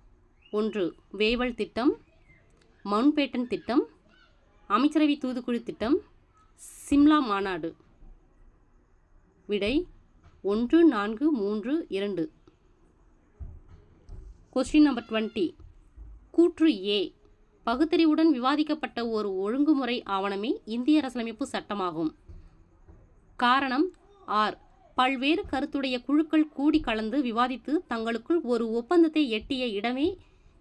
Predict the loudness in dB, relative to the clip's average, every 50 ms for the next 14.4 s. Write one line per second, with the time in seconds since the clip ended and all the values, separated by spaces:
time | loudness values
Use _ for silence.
0 | _ -4 2 4 4 6 6 4 2 0 -4 -6 -6 -6 -4 -4 -6 -4 -4 -4
1 | -4 -2 -4 -4 -4 -4 -4 -6 -6 -6 -8 _ _ _ _ _ _ _ _ _
2 | _ _ _ _ _ _ _ _ _ _ _ _ _ _ -10 -6 -4 -2 -2 0
3 | 0 0 -2 -4 _ _ _ _ _ _ _ _ _ _ -12 -6 -2 0 2 2
4 | 4 2 2 0 2 2 2 2 2 0 -8 -4 -2 0 2 0 0 -2 -4 -6
5 | -6 -4 -4 0 0 0 2 2 2 0 0 -2 -4 -4 -2 -2 -4 -6 _ _
6 | -12 -12 -10 -6 -6 -6 -4 -2 -4 -4 -6 -4 -4 0 2 2 2 2 2 0
7 | 0 0 -4 -4 -2 -2 0 0 0 -2 -2 0 0 0 0 0 -2 -4 -4 -4
8 | -6 -6 -4 -4 -4 -4 -4 -4 -4 -4 -4 -4 -4 -4 -6 -4 -4 -4 -4 -6
9 | -8 -10 -10 -14 -20 -20 -18 -18 -18 -20 -20 _ _ _ _ -8 -8 -8 -2 0
10 | 0 0 0 -2 -4 -4 -4 -2 -2 -2 -2 -4 -4 -4 -4 -2 -2 0 0 0
11 | 0 -2 _ -20 _ _ _ _ _ _ _ _ _ _ _ _ _ _ _ _
12 | -2 2 2 4 4 4 2 0 2 2 0 2 2 2 2 2 2 2 0 -2
13 | -2 -2 0 -2 0 0 -2 0 0 0 0 2 0 0 0 0 0 0 0 -2
14 | -2 -4 -4 -2 -4 -4 -4